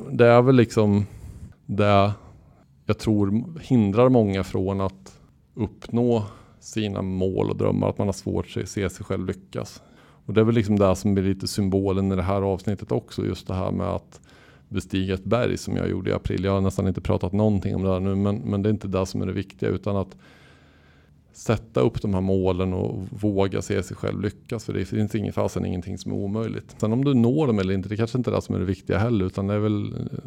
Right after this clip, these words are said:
man kan ha jävligt kul på vägen dit. Och det är också det här som gör livet, för mig i alla fall, så pass spännande och, och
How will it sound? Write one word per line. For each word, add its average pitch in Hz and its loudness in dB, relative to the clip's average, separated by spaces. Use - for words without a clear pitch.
man 107 0
kan 101 -4
ha 104 0
jävligt 101 -2
kul 101 -2
på 107 -6
vägen 98 0
dit. 117 -4
Och 110 6
det 107 6
är 113 4
också - 2
det 113 6
här 95 4
som 98 -2
gör 92 0
livet, 92 -2
för 101 2
mig 120 6
i 87 0
alla 101 0
fall, 107 -2
så 98 -2
pass - -4
spännande 98 2
och, 101 0
och 87 -4